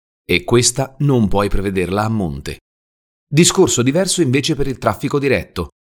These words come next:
cioè chi arriva sul sito digitando l'U R L nella barra degli indirizzi. Se sono in tanti a cercare direttamente la tua landing page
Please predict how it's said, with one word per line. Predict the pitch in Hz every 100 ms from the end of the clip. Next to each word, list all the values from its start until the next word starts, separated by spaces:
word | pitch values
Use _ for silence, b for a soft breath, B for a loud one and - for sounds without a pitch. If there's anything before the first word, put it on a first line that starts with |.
| _
cioè | - 98 104
chi | - 120
arriva | 104 127 110
sul | 95 92
sito | - 147 104 87
digitando | 76 69 90 107 107 90
l'U | 73 104 123
R | 90 85 135 73
L | 71 113 -
nella | 151 139 123
barra | 110 110 101
degli | 90
indirizzi. | 80 73 65 64 - - - _ _ _ _ _ _ _ _ _ _ _
Se | - 180
sono | - 214
in | 180
tanti | 175 156 107 92
a | 80
cercare | - 92 127 123 95
direttamente | 123 127 127 131 131 101
la | 82
tua | -
landing | 82 120 104 82
page | 127 147 135